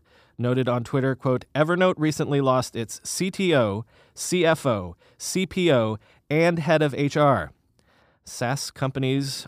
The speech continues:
are still companies. There's no eternal storage of data," end quote. And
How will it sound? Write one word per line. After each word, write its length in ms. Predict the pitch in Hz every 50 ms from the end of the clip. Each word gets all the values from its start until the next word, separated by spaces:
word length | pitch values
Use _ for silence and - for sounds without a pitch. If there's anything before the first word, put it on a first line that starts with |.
| -
are 80 | 120 120
still 260 | - - - 151 156
companies. 720 | 151 - 170 170 156 147 120 110 113 110 107 - - - - _ _ _ _ _ _ _ _ _ _ _
There's 240 | - 90 85 92 101
no 300 | 104 110 117 117 113 -
eternal 460 | 120 117 - - - 156 143 143 139
storage 580 | 127 - - - - 165 151 135 123 120 113 120
of 180 | - 127 113
data," 380 | 107 135 131 123 98 85 82 - - _ _ _
end 160 | - 101 98 -
quote. 260 | - 87 82 - - _ _ _ _ _ _ _ _ _ - _ _ -
And 200 | 104 104 95